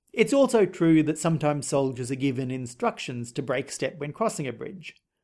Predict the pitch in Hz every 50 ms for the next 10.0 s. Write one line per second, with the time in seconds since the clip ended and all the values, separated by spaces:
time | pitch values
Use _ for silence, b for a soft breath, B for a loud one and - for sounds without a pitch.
0 | _ _ _ _ _ _ _ - 214 233 233 208 - - 196 170 - 170 156 143
1 | 139 - 143 135 123 117 139 131 127 - - - 151 147 143 143 143 135 120 139
2 | - - - - 185 180 - 294 247 - 196 - - - 143 135 135 131 120 117
3 | - - 151 143 147 143 139 135 147 147 151 156 156 147 123 135 123 123 123 123
4 | 139 131 127 131 135 - - 139 127 - 139 156 - - 135 123 - - - 135
5 | - 117 - - 113 - 127 127 120 - - 135 135 135 120 - - 156 - -
6 | _ _ - - - _ _ _ _ _ _ _ _ _ _ _ _ _ _ _
7 | _ _ _ _ _ _ _ _ 254 233 226 233 - - - 196 233 233 202 214
8 | 262 285 285 226 196 233 214 185 190 170 180 156 - - - - 214 214 - -
9 | - - 180 170 156 - - - 190 196 190 190 - 120 117 120 147 127 120